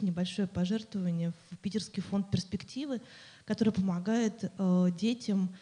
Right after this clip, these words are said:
и взрослым, которые находятся в психоневрологических интернатах, и жизнь у них тяжёлая, они вот не могут с нами здесь сегодня находиться. <clears throat> В общем, если у вас будет возможность, я была бы вам очень признательна. А наш первый диалог, он называется «Как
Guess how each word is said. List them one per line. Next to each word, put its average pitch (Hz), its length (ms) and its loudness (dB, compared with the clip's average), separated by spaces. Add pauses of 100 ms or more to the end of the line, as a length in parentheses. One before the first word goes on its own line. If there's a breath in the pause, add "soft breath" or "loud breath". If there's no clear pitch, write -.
(220 loud breath)
и 175 80 0
взрослым, 180 560 0
которые 180 260 -2
находятся 214 440 0
в - 40 -6
психоневрологических 180 920 -2
интернатах, 190 580 -2
и 208 60 2
жизнь 196 260 2
у 180 80 0
них 185 300 -6 (460 loud breath)
тяжёлая, 233 520 2
они 190 220 0
вот 196 260 -8
не 190 80 0
могут 185 300 2
с - 80 -8
нами 165 200 2
здесь 156 220 -6
сегодня 165 300 -4
находиться. - 500 -8 (100)
<clears throat> 254 520 2
В 214 60 0
общем, 214 180 0
если 226 160 2
у - 20 -2
вас 233 80 0
будет 214 200 -2
возможность, 254 520 2
я 208 80 -2
была 202 160 0
бы 185 100 -4
вам 180 120 -2
очень - 180 -4
признательна. 160 560 -4 (840 loud breath)
А 214 100 4
наш 254 180 4
первый 269 320 4
диалог, 247 500 2
он 233 240 4
называется 226 580 4
«Как 220 480 -2